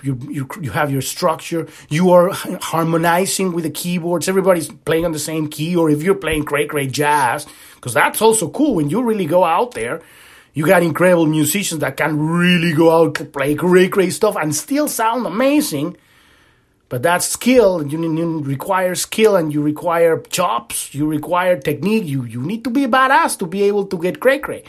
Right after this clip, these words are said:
right? But, and not only that, you also have to, uh, gel and merge. 'Cause I've met, uh, great musicians that, uh, just, they can't play with people 'cause they, they, they don't know how to pull back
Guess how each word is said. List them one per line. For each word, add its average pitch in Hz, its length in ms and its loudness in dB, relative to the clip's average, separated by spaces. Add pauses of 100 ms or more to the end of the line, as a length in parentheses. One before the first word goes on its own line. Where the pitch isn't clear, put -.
(760)
right? 180 280 0 (520)
But, 185 260 2
and 220 380 4
not 254 180 4
only 285 220 2
that, 262 260 0
you 214 120 -4
also 226 320 2
have 202 340 -6
to, 247 180 -4
uh, 196 260 -2 (220)
gel 185 380 0
and 151 120 0
merge. 202 300 0
'Cause - 180 -8
I've 208 220 -4
met, 202 340 -4
uh, 156 200 -4
great 156 340 -4
musicians 175 540 -6
that, 139 280 -4
uh, 110 260 -8
just, 127 360 -12
they 147 140 -4
can't 156 340 -8
play 165 160 0
with 135 160 -4
people - 400 -10 (720)
'cause 156 280 -2
they, 147 300 0
they, 143 380 0 (540)
they 156 100 0
don't 208 140 2
know 220 100 2
how 220 140 0
to 233 80 -2
pull 214 260 0
back - 500 -2